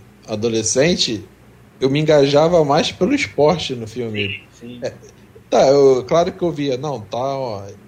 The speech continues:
Speaker 1: o time ali tá, tem uma quebra de, de, do paradigma do preconceito, mas a jornada do filme que engajava o esporte. Tanto é que eu, é aquele filme que você meio que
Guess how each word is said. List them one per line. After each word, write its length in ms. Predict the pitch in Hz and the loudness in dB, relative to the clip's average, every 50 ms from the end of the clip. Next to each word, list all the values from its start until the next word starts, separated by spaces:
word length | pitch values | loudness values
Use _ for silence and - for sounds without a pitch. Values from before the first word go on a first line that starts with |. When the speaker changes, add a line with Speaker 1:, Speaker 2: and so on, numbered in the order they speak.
| _ _ _ - | _ _ _ -18
Speaker 1:
o 80 | 139 127 | -16 -12
time 340 | - - - 135 139 139 | -10 -10 -8 -8 -6 -6
ali 180 | 135 127 127 131 | -4 -4 -4 -4
tá, 280 | 127 - 123 120 117 107 | -4 -4 -4 -4 -6 -6
tem 160 | - - 117 | -6 -6 -4
uma 140 | 113 113 117 | -4 -4 -4
quebra 400 | - - 113 104 107 107 107 101 | -4 -4 -4 -4 -2 -4 -4 -6
de, 300 | 98 104 104 98 95 95 | -6 -10 -10 -10 -10 -10
de, 360 | 98 104 104 101 101 104 101 | -12 -12 -14 -14 -14 -14 -14
do 200 | - 98 104 101 | -12 -12 -12 -8
paradigma 520 | - - 113 110 107 101 104 107 104 110 | -4 -2 0 0 0 -2 -2 -4 -2 -2
do 80 | 107 107 | -2 -2
preconceito, 680 | - 123 120 143 135 135 - - 151 160 175 180 190 185 | -2 -2 0 0 0 2 2 4 4 4 4 2 2 2
mas 280 | 180 180 180 - - - - - - - - - - - - - - | 2 2 2 2 -2 -8 -12 -20 -20 -20 -20 -20 -20 -20 -20 -10 -4
a 140 | 123 127 | -2 0
jornada 640 | 165 156 160 147 143 - 143 139 139 143 143 147 147 | 2 4 4 4 4 4 2 2 2 2 2 0 0
do 160 | 143 147 147 | 0 0 -2
filme 360 | 147 - 160 151 151 156 160 | -2 -2 -4 -2 -2 -2 -4
que 140 | 160 165 165 | -4 -6 -6
engajava 480 | 160 156 165 156 156 147 151 151 151 175 | -2 0 2 2 2 4 2 2 2 0
o 60 | 190 | -2
esporte. 440 | - - - 170 160 165 165 - - | -4 -4 -2 0 0 0 0 -2 -4
Tanto 200 | - 143 143 151 | -6 -2 0 2
é 60 | 147 147 | 2 2
que 140 | 147 - | 0 0
eu, 340 | 170 175 185 185 151 - - - - - - _ - - | 0 0 0 -2 -4 -6 -10 -14 -20 -20 -20 _ -10 -6
é 60 | 127 | -6
aquele 240 | 135 131 - 151 151 | -6 -2 -2 -2 -2
filme 220 | - - 165 170 | 0 0 0 0
que 100 | 170 - | 0 0
você 340 | 175 175 175 - 175 170 170 | -2 -2 0 0 0 0 0
meio 300 | 165 165 160 165 160 160 | 0 0 0 0 0 0
que 840 | 160 170 175 170 165 160 156 151 143 139 135 131 127 123 117 104 95 | -2 -4 -4 -2 0 0 0 2 0 0 0 -2 -2 -4 -4 -6 -8